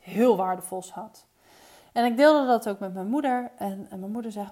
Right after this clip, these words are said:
"Oh, nou, dat, dat, ik, ik heb ook zoiets. Eh, ik zal eens kijken in de boekenkast." Nou, mijn moeder heeft sowieso een goudmijn aan persoonlijke ontwikkelingsboeken in haar boekenkast staan. Dus als ik behoefte heb aan inspiratie, dan weet ik, eh, waar ik het kan vinden. Maar zij kwam dus met het boek van,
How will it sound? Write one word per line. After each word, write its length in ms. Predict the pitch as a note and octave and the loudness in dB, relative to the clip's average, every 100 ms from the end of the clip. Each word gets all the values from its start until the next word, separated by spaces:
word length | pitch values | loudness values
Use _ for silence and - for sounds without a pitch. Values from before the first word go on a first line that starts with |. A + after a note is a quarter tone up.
| _ | _
"Oh, 340 | C#4+ C#4+ E3+ F#3 | -4 -4 -6 -8
nou, 180 | G3+ | -12
dat, 140 | F3 - | -12 -14
dat, 240 | F#3+ - | -14 -14
ik, 540 | - _ - G3+ - G#3+ | -20 _ -18 -12 -12 -10
ik 140 | - | -8
heb 120 | - | -4
ook 160 | - - | -4 -4
zoiets. 500 | D#4+ C4 A3 - - | -4 -2 -2 -6 -6
Eh, 300 | F#3 F3 - | -4 -2 -4
ik 100 | - | -6
zal 120 | C4+ | -8
eens 120 | B3 | -4
kijken 240 | C4 C#4 A#3 | -2 -2 -4
in 80 | |
de 60 | F#3+ | -8
boekenkast." 500 | G3 F#3+ - F#3+ - | -8 -10 -10 -10 -8
Nou, 140 | F#3 | -8
mijn 120 | F#3+ G#3 | -4 -4
moeder 200 | A#3+ A3+ | 0 0
heeft 160 | A3 | 0
sowieso 460 | A#3+ A3+ A3+ C4+ A#3+ | -2 -2 0 0 0
een 100 | G#3 | -4
goudmijn 840 | - - A#3+ C#4 A#3+ A3 G#3+ G#3 | -10 4 6 6 4 0 0 -2
aan 360 | G3 G3 F#3+ F#3+ - _ _ - | -4 -2 -4 -8 -18 _ _ -18
persoonlijke 400 | - A#3+ A3 G3+ | -4 -2 -2 -4
ontwikkelingsboeken 880 | G3+ G#3+ A3+ A3 F3 E3 G3+ G#3+ F#3 | -6 -6 -6 -8 -6 -6 -6 -6 -8
in 120 | G3+ | -8
haar 240 | F#3 F#3+ F3 | -8 -6 -6
boekenkast 460 | G3 - F#3+ F#3 | -8 -8 -8 -8
staan. 300 | - F3+ F#3+ | -6 -8 -8
Dus 140 | F#3 - | -10 -8
als 160 | F#3+ | -8
ik 120 | F#3+ | -8
behoefte 280 | F3+ A3+ A#3 | -6 -6 -4
heb 120 | A3 | -4
aan 100 | G#3+ | -4
inspiratie, 680 | G#3+ - A3+ A3+ A3+ - A3 | -8 -6 -2 2 2 0 -6
dan 280 | G3 G3+ G3 | -2 -4 -2
weet 260 | G3+ B3+ C4 | -2 -2 -4
ik, 180 | A#3 - | -8 -6
eh, 240 | F#3+ F#3+ F3+ | -4 -4 2
waar 160 | G#3+ | 2
ik 120 | A3+ G#3+ | 2 -6
het 140 | G3 | -8
kan 220 | G3 F3+ | -6 -6
vinden. 420 | F3+ G#3+ B3 C4 D#4 _ - - - - - - | -6 -6 -4 -6 -10 _ -20 -18 -16 -16 -18 -6
Maar 120 | B3 | 0
zij 180 | E4 F4 | 4 6
kwam 220 | E4+ D#4+ | 6 4
dus 200 | C#4 C#4 | 4 0
met 140 | E4 D#4+ | 0 0
het 160 | A#3+ | -2
boek 300 | G#3 A#3 C4 | -2 -2 -4
van, 600 | - B3 G#3+ G#3+ A3+ B3 | -4 2 4 4 0 -4